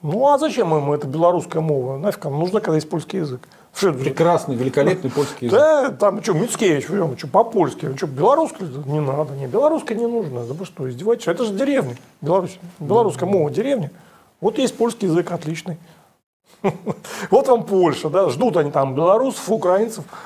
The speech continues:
Speaker 1: прям вот ждут, не дождутся, как бы, да. Значит, после войны, ну, Польша попала в советскую зону. <clears throat> Конечно, жили они тоже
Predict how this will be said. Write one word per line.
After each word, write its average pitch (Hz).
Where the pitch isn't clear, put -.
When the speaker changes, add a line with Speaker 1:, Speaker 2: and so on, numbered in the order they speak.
Speaker 1:
прям 180
вот 156
ждут, 202
не 151
дождутся, 156
как 156
бы, 160
да. 196
Значит, 214
после 254
войны, 269
ну, 180
Польша 226
попала 180
в 139
советскую 196
зону. 247
<clears throat> 151
Конечно, 196
жили 160
они 139
тоже 131